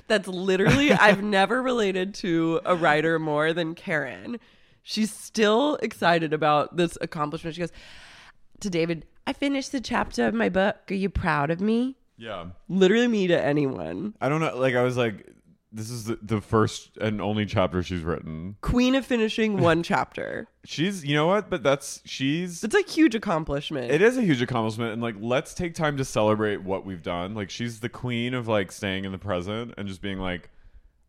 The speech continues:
Speaker 2: "I accomplished this one thing. Let's celebrate that."
Speaker 1: Let's
Speaker 2: Like
Speaker 1: celebrate
Speaker 2: Oprah.
Speaker 1: it for the next
Speaker 2: Hi.
Speaker 1: week and a half to maybe two weeks is me finishing this chapter. And be, please be proud of me.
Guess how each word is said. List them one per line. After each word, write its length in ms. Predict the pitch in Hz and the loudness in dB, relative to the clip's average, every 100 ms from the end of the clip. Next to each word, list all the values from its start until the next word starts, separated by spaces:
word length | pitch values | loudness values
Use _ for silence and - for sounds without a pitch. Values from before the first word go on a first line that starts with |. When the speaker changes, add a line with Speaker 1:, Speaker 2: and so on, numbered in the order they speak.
| _ | _
Speaker 2:
"I 220 | 98 101 | 0 2
accomplished 640 | 110 113 110 92 104 104 - | 0 -2 -4 -4 -4 -6 -6
this 240 | 101 - | -8 -6
one 340 | 85 87 87 | -4 -4 -4
thing. 460 | 82 82 65 64 95 _ _ | -6 -6 -6 -12 -16 _ _
Let's 340 | 92 98 95 | -2 -2 -2
celebrate 540 | - 95 87 87 85 87 | -4 -2 0 -2 -4 -6
that." 300 | 80 - - - | -6 -8 -14 0
Speaker 1:
Let's 140 | 208 - | 0 2
Speaker 2:
Like 60 | |
Speaker 1:
celebrate 340 | 220 190 214 269 | 4 6 6 6
Speaker 2:
Oprah. 180 | 311 - | 6 4
Speaker 1:
it 40 | |
for 100 | 320 | 4
the 80 | 320 | 4
next 420 | 269 208 - 175 | 6 4 0 -10
Speaker 2:
Hi. 300 | 202 202 190 | -10 -4 0
Speaker 1:
week 300 | 202 226 - | 4 2 2
and 160 | - 214 | 0 0
a 40 | |
half 400 | 180 175 165 - | 4 6 6 4
to 120 | - 220 | -4 -2
maybe 480 | 196 175 175 175 | 2 4 4 2
two 300 | 170 - 175 | -4 -2 -2
weeks 580 | 151 156 196 220 - - _ - | -2 -2 -4 -6 -18 -20 _ 0
is 180 | 175 151 | 0 2
me 320 | 185 196 202 | 0 2 0
finishing 640 | - 190 175 170 190 175 | 0 2 2 0 -2 0
this 180 | 170 170 | 0 -2
chapter. 560 | - - - - - 175 _ _ _ | -4 -4 -4 -8 -8 -8 _ _ _
And 160 | 190 | 0
be, 120 | 170 - | 0 -6
please 360 | - 202 190 | -2 0 0
be 120 | 190 185 | -2 -2
proud 320 | 196 151 143 | 0 0 -2
of 140 | 143 | -6
me. 240 | 62 - | -12 -14